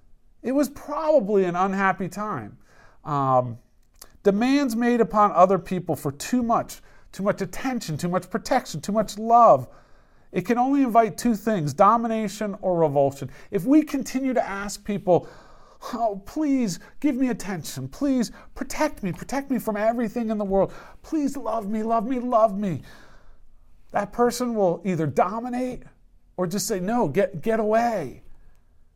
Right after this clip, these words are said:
And the truth is, we don't want either extreme. W-, w-,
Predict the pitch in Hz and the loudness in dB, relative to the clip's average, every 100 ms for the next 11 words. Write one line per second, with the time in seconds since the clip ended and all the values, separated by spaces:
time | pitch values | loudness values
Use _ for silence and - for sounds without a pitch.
0 | _ - 190 180 - 254 233 185 147 - | _ -6 -4 -4 -4 -4 -2 -2 -4 -14
1 | - - - - - - 151 185 214 240 | -20 -20 -20 -20 -20 -14 -4 -2 2 2
2 | 202 208 196 254 262 151 135 - 131 104 | 4 2 2 2 0 -2 -6 -12 -14 -14
3 | - - - - - 160 220 185 175 | -18 -20 -20 -20 -8 -8 -6 -8 -8